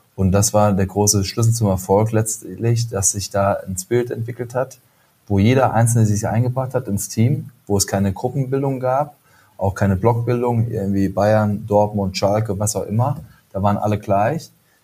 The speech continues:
Jeder hatte den Fokus, ähm, aufs, aufs Sportliche gelegt, um zu sagen, wir wollen möglichst lange im Turnier bleiben, bestenfalls das Ding auch gewinnen. Weil es gab zuvor noch keinen Europäer,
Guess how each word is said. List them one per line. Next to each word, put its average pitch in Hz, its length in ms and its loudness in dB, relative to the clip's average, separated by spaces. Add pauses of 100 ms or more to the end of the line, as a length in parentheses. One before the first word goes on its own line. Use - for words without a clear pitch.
(220)
Jeder 123 240 4
hatte 123 160 2
den 113 100 2
Fokus, 117 380 0
ähm, 110 560 -4
aufs, - 260 -2
aufs 98 160 -8
Sportliche 123 400 0
gelegt, 117 320 2
um 110 100 -2
zu 104 140 -6
sagen, 104 320 0
wir 98 80 -4
wollen 104 200 2
möglichst 117 340 0
lange 110 180 0
im 113 80 2
Turnier 110 300 2
bleiben, 117 440 0 (220)
bestenfalls 110 540 -2
das 98 160 -10
Ding 98 120 -8
auch 92 140 -12
gewinnen. 82 240 -18 (1040)
Weil 98 160 2
es 90 100 -2
gab 95 240 0
zuvor 101 280 -4
noch 95 100 0
keinen 98 160 2
Europäer, 98 640 0